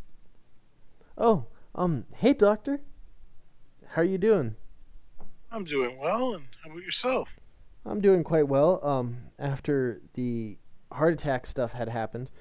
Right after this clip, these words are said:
Speaker 1: All right, and to note on that line of inquiry, um, you would have known this too, is that once the lab results came back, um,
Speaker 2: Mm-hmm.
Speaker 1: it was almost as if the substance never existed, is the best way to put it.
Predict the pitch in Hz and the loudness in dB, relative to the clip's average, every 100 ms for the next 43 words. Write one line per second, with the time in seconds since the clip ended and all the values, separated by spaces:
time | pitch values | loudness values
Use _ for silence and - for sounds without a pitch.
0 | - - - - - 131 123 113 143 160 | -16 -16 -18 -18 -6 2 2 2 0 0
1 | 156 135 147 117 123 113 117 113 123 113 | 4 8 8 6 2 2 0 2 8 10
2 | 117 107 110 113 - 139 139 143 123 117 | 10 6 -6 -10 -2 0 0 0 -2 0
3 | 110 95 85 76 120 123 110 107 110 104 | 0 -2 -8 -6 -2 -2 -2 -2 -2 -2
4 | 104 104 - 110 107 110 107 101 107 95 | 4 8 8 4 0 -2 -4 -6 -6 -8
5 | - 113 131 - 113 98 98 113 123 127 | -6 -6 -4 -4 -4 -2 -4 -4 -6 -6
6 | - 139 139 147 170 - - - 120 110 | -6 -6 -2 -2 -4 -8 -14 -8 -4 -2
7 | 95 90 - - - - - 127 143 - | -4 -10 -16 -18 -14 -14 -12 -12 -12 -16
8 | - - - - - - - - - 127 | -18 -20 -18 -20 -20 -20 -20 -14 -6 -2
9 | 117 113 - 147 131 - 110 123 110 - | 0 0 0 -4 -6 -6 -6 -6 -6 -6
10 | 110 - 104 101 92 - 82 - - 90 | -8 -6 -6 -4 -6 -8 -10 -10 -12 -12
11 | - - - - - - - - - - | -12 -12 -12 -12 -12 -16 -16 -14 -12 -12
12 | - - - - - - 110 107 92 87 | -12 -12 -14 -16 -14 -12 -8 -8 -8 -8
13 | - 58 - - - 69 - | -10 -14 -14 -14 -14 -14 -14